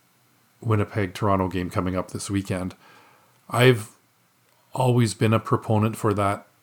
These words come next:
Grey Cup rematch on opening week of the season. I know you have a differing opinion on that, but the schedule makers missed the mark this season, given that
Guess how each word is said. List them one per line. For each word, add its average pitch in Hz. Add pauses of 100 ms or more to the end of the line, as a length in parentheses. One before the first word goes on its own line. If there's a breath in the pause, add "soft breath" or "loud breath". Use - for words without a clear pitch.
(120)
Grey 107
Cup -
rematch 104
on 92
opening 92 (400)
week 107
of 98
the -
season. 117 (180 loud breath)
I 101
know 98
you 98
have 107
a 95
differing 98
opinion 110
on 95
that, 95 (360 loud breath)
but 101 (1120)
the 123
schedule 123
makers 110
missed 107
the 107
mark 101 (260)
this 113
season, 98 (520 soft breath)
given 110
that 98